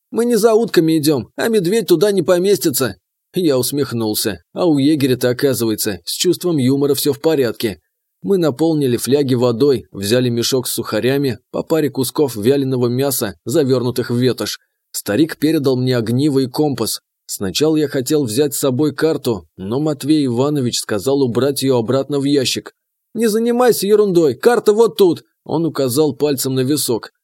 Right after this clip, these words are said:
«У меня тут все тропы исхожены, я этот район закрытыми глазами обойду, так что пока ты со мной, не потеряешься.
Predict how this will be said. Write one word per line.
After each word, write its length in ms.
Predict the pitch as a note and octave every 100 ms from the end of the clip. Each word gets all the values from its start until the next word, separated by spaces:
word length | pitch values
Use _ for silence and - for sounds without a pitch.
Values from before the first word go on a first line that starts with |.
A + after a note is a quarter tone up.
| _ -
«У 60 |
меня 260 | A3+ A3+ G#3+
тут 160 | F#3
все 180 | - G3+
тропы 360 | F3+ A3 G#3+ E3
исхожены, 600 | - F#3+ D#3+ C#3 B2 F#2+ -
я 160 | A#3
этот 220 | A3+ F#3 G#3
район 360 | G#3 G3+ G#3
закрытыми 540 | C#3+ F#3+ G3+ G3+ F#3+ F#3
глазами 500 | G3 F#3 G#3 G#3 E3+
обойду, 520 | D3+ E3 C#3+ C3 - _
так 200 | - A#3
что 180 | - G3+
пока 340 | - F#3 A3 G#3+
ты 120 | F3
со 180 | - F3
мной, 400 | F#3 A3+ C#3 -
не 140 | G3+
потеряешься. 800 | F#3 F3 F#3+ G#3+ F#3+ C3 C#3+ G2+